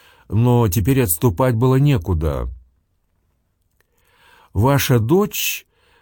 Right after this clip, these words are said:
не очень-то привыкла к посетителям, правильно?" Сара старалась не смотреть ей в глаза.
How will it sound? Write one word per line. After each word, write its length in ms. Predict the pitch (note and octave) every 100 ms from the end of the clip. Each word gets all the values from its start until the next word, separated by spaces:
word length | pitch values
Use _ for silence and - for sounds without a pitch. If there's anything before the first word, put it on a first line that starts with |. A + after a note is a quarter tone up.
| _
не 280 | - A#2+ C3+
очень-то 460 | D#3 - D#3 C#3
привыкла 680 | B2+ C#3 D3 D3+ C#3+ C#3+ C3+
к 100 | C3+
посетителям, 960 | - C3+ D#3+ C#3+ F#3 - F#2+ E2 D#2 C#2+
правильно?" 800 | - D#3+ F3 G2+ E2+ C2+ A#1 A#1+ - _ _ _ _ _ _ _ _ _ _ _ _ -
Сара 420 | - - C3+ C#3
старалась 600 | A#2+ - A2+ A#2 A#2 A2+
не 100 | A#2+
смотреть 580 | G#2 A2+ G#2 G#2+ A2+ F2+
ей 160 | G#2+ G#2+
в 80 |
глаза. 600 | F#2+ A2 G#2 F2+ D#2 C2+